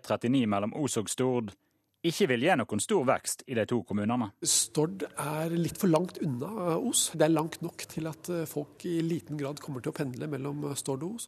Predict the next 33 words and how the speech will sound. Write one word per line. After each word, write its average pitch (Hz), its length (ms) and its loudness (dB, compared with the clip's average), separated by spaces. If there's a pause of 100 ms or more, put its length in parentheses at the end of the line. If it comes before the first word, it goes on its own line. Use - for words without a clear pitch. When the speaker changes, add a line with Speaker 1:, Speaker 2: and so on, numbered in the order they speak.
Speaker 1:
Veien 160 560 4
til 156 240 2
trettini 175 500 0
milliarder 113 600 4
som 110 160 -2
skal 127 140 -2
gå 135 180 2
fra 110 320 -2
Os 117 380 -2
via 117 240 2
Tysnes 113 720 -2 (120)
til 120 140 -2
Stord, 131 460 0 (280)
vil 170 200 0
ifølge 208 320 4
Kovi 117 480 4 (180)
i 170 80 0
hovedsak 156 640 2
gi 147 40 2
svært - 440 2
lokale 127 480 2
effekter. 120 420 -2 (500)
Først - 340 2
og 135 60 4
fremst - 400 0
i 156 120 0
den 143 120 2
minste 139 540 2 (100)
kommunen 110 400 0
i - 20 -2
midten. 120 380 -4 (160)
Speaker 2:
Det - 80 -4
er, 127 320 0